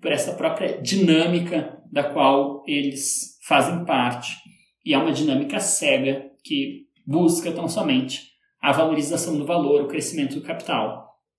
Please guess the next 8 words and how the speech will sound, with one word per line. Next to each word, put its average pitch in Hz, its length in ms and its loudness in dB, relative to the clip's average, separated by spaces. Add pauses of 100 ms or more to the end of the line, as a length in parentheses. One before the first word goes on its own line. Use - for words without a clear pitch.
(400)
E 156 60 -2
que 156 80 -4
os 135 80 -2
seres 151 240 0
humanos 143 320 2
não 160 140 -2
são 190 260 -2
livres 131 680 -2